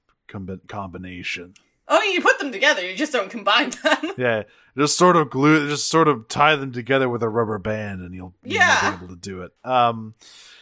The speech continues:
Speaker 1: so this is where, this is where Thrust explains the name behind the Hydra Cannon. He's like, "Well,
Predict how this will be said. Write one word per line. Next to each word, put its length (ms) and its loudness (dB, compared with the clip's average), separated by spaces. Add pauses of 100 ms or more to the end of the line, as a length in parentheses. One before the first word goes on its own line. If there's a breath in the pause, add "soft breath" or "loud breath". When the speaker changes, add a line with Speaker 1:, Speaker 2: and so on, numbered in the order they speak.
(160 loud breath)
Speaker 1:
so 160 -6
this 80 0
is 100 -6
where, 180 4
this 360 -2
is 100 -10
where 140 4
Thrust 320 2
explains 360 -2
the 100 -6
name 600 -4
behind 920 0
the 80 -10
Hydra 360 0
Cannon. 380 -4
He's 160 -8
like, 160 -2
"Well, 480 4